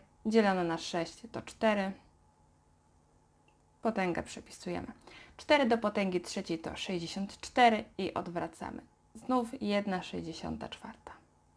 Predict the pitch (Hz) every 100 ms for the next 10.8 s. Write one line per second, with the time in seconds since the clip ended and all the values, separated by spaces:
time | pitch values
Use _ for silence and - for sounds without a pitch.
0 | _ _ _ _ _ - - - _ _
1 | _ 294 302 233 220 214 220 - - _
2 | _ - 226 220 160 - - - 269 269
3 | - _ _ - 226 220 208 240 254 269
4 | 269 226 190 190 - - - _ _ _
5 | _ _ _ - 233 214 202 185 180 170
6 | 175 160 160 - - - - _ _ _
7 | _ - - 330 427 - _ _ _ _
8 | _ _ _ 247 254 - 147 - - _
9 | _ _ 269 285 254 208 185 170 - _
10 | _ _ _ 190 185 190 220 294